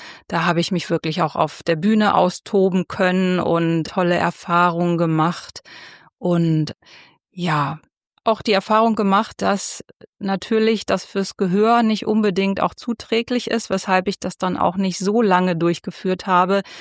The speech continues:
Ich stand dann vor der Entscheidung für mich selber, dass ich als Logopädin und Hörtrainerin einfach auch ein super gutes Gehör brauche. Und es hat halt trotz aller Vorsichtsmaßnahmen schon auch ein bisschen gelitten, weil Rockmusik ist halt auch wirklich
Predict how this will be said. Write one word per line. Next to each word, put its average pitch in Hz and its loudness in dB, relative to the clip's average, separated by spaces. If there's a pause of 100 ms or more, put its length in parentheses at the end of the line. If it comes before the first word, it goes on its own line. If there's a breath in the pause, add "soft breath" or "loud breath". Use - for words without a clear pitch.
(260 loud breath)
Ich - -8
stand 180 -2
dann 185 0
vor 185 0
der 180 0
Entscheidung 185 0
für 196 -6
mich 180 -2
selber, 180 2 (460 loud breath)
dass 180 -4
ich 175 -4
als 175 0
Logopädin 190 2
und 170 2
Hörtrainerin 185 0
einfach 165 -2
auch - -4
ein 185 0
super 180 -2
gutes 175 -6
Gehör 185 2
brauche. 175 2
Und 170 0
es - -4
hat 175 0
halt 170 0
trotz - -2
aller 175 0
Vorsichtsmaßnahmen 170 2
schon - 0
auch 165 0
ein 160 -2
bisschen 170 0
gelitten, 160 0
weil 160 4
Rockmusik 165 0
ist - -4
halt - 0
auch 160 -2
wirklich 160 -2